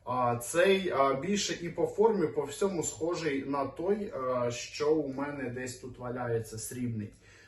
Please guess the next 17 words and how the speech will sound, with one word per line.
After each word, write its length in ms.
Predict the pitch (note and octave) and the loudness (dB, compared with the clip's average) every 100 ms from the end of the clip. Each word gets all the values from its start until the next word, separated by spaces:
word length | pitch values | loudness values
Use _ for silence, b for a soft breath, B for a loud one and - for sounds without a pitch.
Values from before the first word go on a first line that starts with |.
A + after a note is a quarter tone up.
| B - | B -4
Оце 300 | C3+ A3+ B3 | 0 2 2
прикольно. 540 | - - A2 G#2 G2+ B B B - | 0 0 -2 -2 -8 B B B -12
А, 720 | B2+ B2 B2+ B2+ B2 B2 A#2+ - - _ _ _ - | -4 -2 0 2 2 2 0 -4 -14 _ _ _ -4
гривень 300 | - G3 G3+ | 2 2 2
триста, 420 | - G3+ A3+ - C#3+ | 2 2 2 2 -2
я 120 | C#3+ | -2
впевнений, 460 | C#3+ E3 D#3 C#3 | -2 -2 -2 -2
він 180 | C3+ C3 | -2 -2
точно 280 | C#3+ C#3+ C#3+ | -4 -4 -6
буде 240 | B2+ B2+ | -6 -6
коштувати. 680 | A#2 A#2 A2 - - - F#2 G2+ | -4 -4 -4 -8 -14 -12 -16 -8
Але 360 | C3+ C3+ C3+ | 0 0 0
ціну 340 | - - E3+ D3+ | -6 -8 -4 -4
ви 120 | D#3+ | -4
побачили, 680 | D3+ C3+ F#3+ G#3+ - C3+ A#2 - _ - | -6 -4 -2 -2 -6 -8 -8 -14 _ -8
а 100 | B2 | -4
ми 280 | B2+ F#3+ | -4 -4